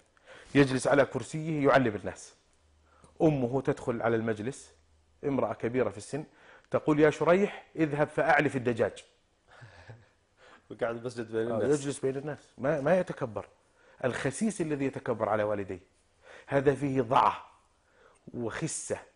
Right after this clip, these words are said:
Speaker 1: ورذالة ودناءة. أما البر هو صفة أهل النبالة.
Speaker 2: الله.
Speaker 1: أهل النبالة. وخدمة الوالدين شرف، أنا أقول: "ليس بعده شرف،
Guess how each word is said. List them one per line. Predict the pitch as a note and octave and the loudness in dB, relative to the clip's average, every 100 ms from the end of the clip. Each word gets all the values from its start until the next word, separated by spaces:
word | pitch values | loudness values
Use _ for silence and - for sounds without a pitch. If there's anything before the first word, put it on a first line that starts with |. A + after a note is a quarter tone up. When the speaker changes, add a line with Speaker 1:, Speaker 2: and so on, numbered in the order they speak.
| _ _ - - | _ _ -20 -8
Speaker 1:
ورذالة | A#2+ B2 A#2 A#2+ D3 D3+ D#3+ - - C3 | 2 4 4 4 2 2 0 -6 -16 -6
ودناءة. | A#2+ A#2+ A#2+ A2 - - _ _ _ _ _ _ _ _ _ _ A#2+ | -2 0 0 -2 -6 -14 _ _ _ _ _ _ _ _ _ _ -6
أما | A2+ A2+ A2+ | -4 -2 -2
البر | G#2+ D3+ E3+ - | 0 0 0 -2
هو | A#2+ A2+ | -8 -8
صفة | C#3+ B2+ - | -8 -8 -6
أهل | C3 A#2 | -6 -4
النبالة. | A#2 A2 G#2+ A#2+ F#2 - _ _ _ _ _ - | -4 0 2 2 0 -6 _ _ _ _ _ -20
Speaker 2:
الله. | E2+ F2+ - _ _ _ _ _ _ | -18 -18 -20 _ _ _ _ _ _
Speaker 1:
أهل | G2+ G2 | -12 -8
النبالة. | F#2+ F#2+ F#2+ A2 E2+ - _ _ _ _ _ _ _ - | -8 -4 2 2 2 -6 _ _ _ _ _ _ _ -10
وخدمة | - C#3 A#2+ A#2+ A2+ | -6 -4 -2 -4 -4
الوالدين | A2+ A2+ A#2+ C3 A#2 | -4 -2 0 0 -2
شرف، | - C3 - - | -2 -4 -4 -4
أنا | A#2 | 0
أقول: | A#2 B2+ | 2 2
"ليس | B2+ A#2+ | 0 0
بعده | A2 A2 G#2+ | -4 -6 -8
شرف، | G2+ - - | -12 -14 -18